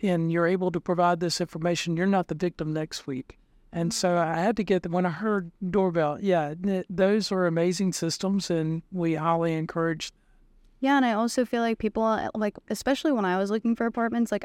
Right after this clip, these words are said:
Speaker 2: I just kind of just picked an apartment. I didn't really think about property crimes. I don't know why I <laughs> didn't. I was thinking about safety, like someone breaking into my house, but obviously there's a lock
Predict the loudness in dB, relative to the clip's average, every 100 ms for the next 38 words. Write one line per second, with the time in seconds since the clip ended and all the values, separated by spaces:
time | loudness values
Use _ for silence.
0 | -2 0 -2 -2 -6 0 2 2 2 -4
1 | -2 -2 0 -2 0 0 0 0 0 0
2 | -2 -2 -2 0 0 0 0 0 0 -2
3 | -6 -2 0 0 -2 -2 -4 -2 -2 -2
4 | 0 -2 -2 -2 -2 -2 -2 -2 -6 -12
5 | -10 -6 -4 2 2 2 0 -2 2 2
6 | 2 -2 0 -2 -2 0 0 0 0 0
7 | 0 0 -2 -2 -2 -2 -2 -2 -2 -4
8 | -2 2 2 2 -2